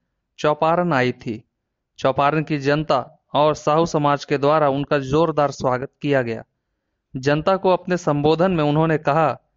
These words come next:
कि झारखंड में ओबीसी वर्ग को मात्र चौदह प्रतिशत आरक्षण प्राप्त है, जबकि जनसंख्या साठ प्रतिशत से अधिक है। ओबीसी वर्ग को जनसंख्या के अनुपात में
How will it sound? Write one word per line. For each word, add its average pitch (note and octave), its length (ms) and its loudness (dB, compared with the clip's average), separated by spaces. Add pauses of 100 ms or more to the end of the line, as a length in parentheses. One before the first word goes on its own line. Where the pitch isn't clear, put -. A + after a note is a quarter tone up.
(460)
कि D3+ 120 -2
झारखंड D3 540 0
में C#3+ 160 -2 (500)
ओबीसी F#3 520 0
वर्ग E3+ 300 0
को - 260 -12 (320)
मात्र D3 560 -2 (240)
चौदह D#3 380 2 (140)
प्रतिशत D#3 480 -4 (100)
आरक्षण C#3 400 -2
प्राप्त C3+ 400 -2
है, E3 120 2
जबकि D#3 440 -2 (540)
जनसंख्या D3 680 0
साठ E3 500 -2
प्रतिशत E3 440 -2
से F#3+ 160 0
अधिक D#3 300 -4
है। A#2 100 -14 (500)
ओबीसी D#3+ 380 0
वर्ग D#3 320 0
को D#3 120 0
जनसंख्या D3 540 -2
के D#3+ 140 -2
अनुपात D3 460 -2
में B2+ 180 -2